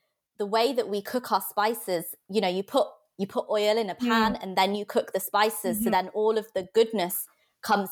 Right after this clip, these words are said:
Speaker 1: out into the oil, and then you c-, put, you know, you put all the vegetables or the dal or whatever you're
Speaker 2: Yeah.
Speaker 1: putting in.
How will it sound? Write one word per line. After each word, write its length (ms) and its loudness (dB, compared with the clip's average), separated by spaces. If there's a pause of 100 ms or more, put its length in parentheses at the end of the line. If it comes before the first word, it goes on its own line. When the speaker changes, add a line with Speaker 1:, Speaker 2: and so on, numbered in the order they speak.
Speaker 1:
out 220 2
into 240 -10
the 160 -2
oil, 240 2
and 160 -2
then 220 0
you 100 0
c-, 180 -14
put, 160 -4
you 80 4
know, 100 2
you 120 -4
put 160 -2
all 100 0
the 60 -6
vegetables 560 -2
or 100 -2
the 240 0
dal 340 2
or 60 0
whatever 280 0
you're 200 4
Speaker 2:
Yeah. 80 0
Speaker 1:
putting 160 -2
in. 300 0